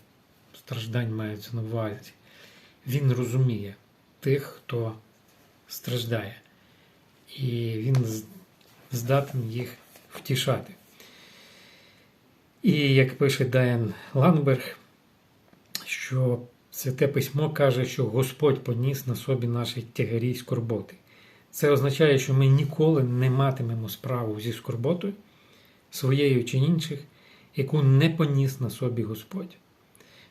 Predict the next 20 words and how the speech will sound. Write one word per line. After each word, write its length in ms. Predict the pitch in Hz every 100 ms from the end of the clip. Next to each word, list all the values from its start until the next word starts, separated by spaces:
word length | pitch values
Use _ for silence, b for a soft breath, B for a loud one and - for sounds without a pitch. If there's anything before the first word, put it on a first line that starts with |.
| _
Він 140 | 143 135
також 340 | 160 160 131
названий 440 | 131 131 117 120
утішителем. 680 | 117 113 123 - 170 165 143 135 _ B B B B B -
Він 140 | 151
знає, 400 | 131 131 147 123
що 180 | - 131
таке 260 | 127 - 123
скорбота, 680 | - 120 117 165 185 180 - b b b b b
і 80 | -
прагне, 440 | 131 151 165 143 143
щоб 200 | - 131
ми 180 | 131
прийшли 380 | 135 127 - 147
до 100 | 135
нього 360 | 131 135 127 117
зі 180 | 113 123
своїми 440 | - 131 135 123
зраненими 580 | 113 120 127 117 113 110
серцями, 580 | 110 131 - 156 160 147